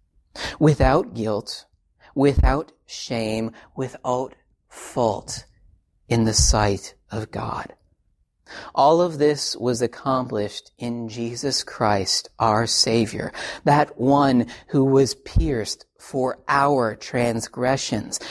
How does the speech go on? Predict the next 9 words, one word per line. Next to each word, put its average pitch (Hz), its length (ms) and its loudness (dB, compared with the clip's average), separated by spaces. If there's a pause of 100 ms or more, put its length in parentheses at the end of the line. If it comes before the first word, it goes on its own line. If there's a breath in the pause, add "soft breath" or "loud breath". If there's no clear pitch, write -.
(140 loud breath)
that 151 200 6
one 175 320 4
who 156 180 2
was 151 280 4
crushed 170 600 0
for 147 420 0
our 151 420 4
iniquities. 143 1040 -2 (840 loud breath)
See, 180 220 4